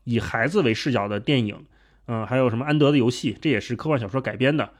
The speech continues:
就是一帮天才少年什么的。这两种作品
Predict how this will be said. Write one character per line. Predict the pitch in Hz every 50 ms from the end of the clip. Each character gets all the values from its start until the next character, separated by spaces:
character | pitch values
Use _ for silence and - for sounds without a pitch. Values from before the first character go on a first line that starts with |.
| _ _ _ _ _
就 | - 123
是 | 101 113 117
一 | 120
帮 | 120 120 123 123
天 | 123 - 131
才 | 131 127
少 | 127 143 123
年 | 107 101 110 123
什 | 123 113
么 | 104 113
的。 | 104 107 139 - - _ _ _ _ _ -
这 | - 247 185
两 | 147 117 131 208
种 | 254 277 151 107
作 | - 156 135
品 | 113 - 120 98 98